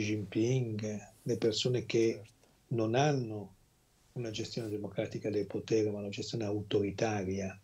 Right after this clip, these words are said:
Speaker 1: e magari forse i dissidenti li fanno sparire,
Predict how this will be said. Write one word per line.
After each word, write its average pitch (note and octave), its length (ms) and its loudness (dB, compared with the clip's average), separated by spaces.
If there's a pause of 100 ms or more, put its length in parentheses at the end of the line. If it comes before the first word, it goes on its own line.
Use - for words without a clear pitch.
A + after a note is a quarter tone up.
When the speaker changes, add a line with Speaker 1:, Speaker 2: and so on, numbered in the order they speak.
(960)
Speaker 1:
e A2 40 0
magari - 380 6
forse - 580 4 (1160)
i B2+ 80 2
dissidenti A2+ 720 2
li A2+ 80 2
fanno G#2+ 220 -6
sparire, G2 640 0